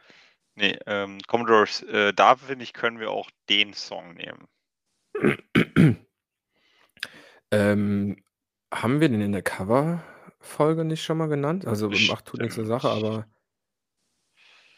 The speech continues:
Speaker 2: ist 'n, äh, da muss ich tatsächlich sagen, ich find die Coverversion cooler. Das
Speaker 1: Ja.
Speaker 2: Original ist schön,
Speaker 1: Mhm.
Speaker 2: aber die Coverversion von, äh, Faith No More ist cooler,
Speaker 1: Ja.
Speaker 2: aber wir reden von Easy.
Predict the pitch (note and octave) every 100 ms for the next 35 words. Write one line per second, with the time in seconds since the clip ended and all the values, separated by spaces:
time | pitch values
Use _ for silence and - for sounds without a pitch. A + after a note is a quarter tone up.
0 | _ A2 - G#2+ G2+ - _ _ _ _
1 | _ G1+ G1+ A2 - D3+ E3 E3 D3+ D3
2 | C#3 C3 - A#2 - A#2+ B2+ B2+ A#2 A2+
3 | A2 _ _ _ _ - A#2 A2 G2 F#2+
4 | - _ _ F#2+ G#2+ G#2 A2+ A#2 A#2 A2
5 | G#2+ - - A#2 C#3 D#3+ _ _ _ _
6 | G2+ G#2+ A2 A2 - A#2 A#2 A2+ A2+ A2+
7 | - A2 A2 G#2+ - G#2 G#2 G#2 _ _
8 | - _ - A#2 A#2 A2 G#2+ A2+ A#2 _
9 | _ _ _ - - _ - - A#2 A#2+
10 | C3 A2 A2 G#2+ A2 A2 A#2 - G#2+ G#2+
11 | G2+ F#2+ F#2+ A2